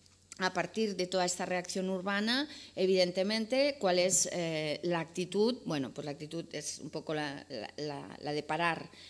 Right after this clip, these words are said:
de momento, hacer un plan de choque, que es por las vías tradicionales, inspección, sanción, ¿de acuerdo? Y se producen, bueno, levantamiento de un montón de actas al respecto, etcétera. Em,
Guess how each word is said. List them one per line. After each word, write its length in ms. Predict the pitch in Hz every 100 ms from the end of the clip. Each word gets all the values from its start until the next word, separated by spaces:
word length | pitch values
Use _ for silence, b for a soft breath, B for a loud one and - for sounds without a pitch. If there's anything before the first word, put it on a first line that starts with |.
| B
de 100 | 165
momento, 480 | 170 170 180 180 165
hacer 240 | 143 - 165
un 100 | 160
plan 200 | 170 170
de 160 | 185
choque, 400 | - 185 208 226 B B -
que 220 | 190 180
es 200 | 185 - -
por 140 | - 180
las 160 | 160
vías 240 | 170 165 -
tradicionales, 920 | 170 175 175 208 196 165 190 240 - B B
inspección, 680 | 160 160 185 180 190 175 175
sanción, 680 | - 160 151 - 135 90 - _
¿de 140 | 170 151
acuerdo? 300 | - 156 175
Y 20 |
se 160 | - -
producen, 460 | 151 147 - 147
bueno, 180 | 135 -
levantamiento 600 | 151 143 147 151 147 156
de 60 | 160
un 60 |
montón 360 | 160 156 170 180
de 80 | 208
actas 500 | 196 - 226 226 - B B B
al 140 | 160
respecto, 500 | 165 156 - 147 -
etcétera. 460 | - - - - - - B B B B B B B -
Em, 720 | 202 208 196 190 190 185 180